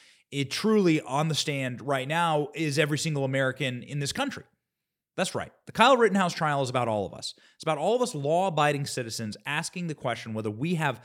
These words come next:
the right to self-defense. That thing that you woke up just a few days ago assuming was protected, well, we'll see. Because there is no clearer-cut case of self-defense in the country than Kyle Rittenhouse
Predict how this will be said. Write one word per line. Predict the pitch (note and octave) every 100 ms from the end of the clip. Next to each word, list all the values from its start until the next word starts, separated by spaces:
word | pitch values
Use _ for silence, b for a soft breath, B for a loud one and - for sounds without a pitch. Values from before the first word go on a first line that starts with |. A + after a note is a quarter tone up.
| B B
the | C3+ D3+
right | A#2+ C3+ D#3+ F3+ - -
to | D#3
self-defense. | - C#3 A#2+ A#2+ B2 - G2+ E2+ - - _ b b b
That | C#3+ C#3+ -
thing | G#3 A3+ G#3
that | D3
you | D#3 D#3+
woke | C#3+ C#3+ C#3+
up | D#3 F#3 -
just | D3
a | -
few | C#3+ D3+
days | B2+ C3+ C#3+
ago | E3+ F3 F3 B B
assuming | - - E3+ E3 F3 E3
was | C3+
protected, | - C#3 - G3 G3+ B3+ B3+ E3+
well, | C#3+ C3 B2+ b b b b -
we'll | C#3+ D#3+
see. | - A#3 A#2 - _ _ _ _ _
Because | D#3+ F3 D#3+ - - _ _
there | D3+ F#3 G3 G#3+
is | A3+ D#3
no | E3+ F3+
clearer-cut | - F#3 G3+ G3+ - F#3+ -
case | D#3+ D#3 D#3
of | -
self-defense | C3+ B2 C3+ A2+ A2 - b b b
in | F#3+ G#3+
the | G#3
country | - G3+ F#3 A2+ F2+ - _ -
than | C#3 C#3+
Kyle | - D#3 F3 F#3 -
Rittenhouse | C3+ D3+ C3+ B2+ B2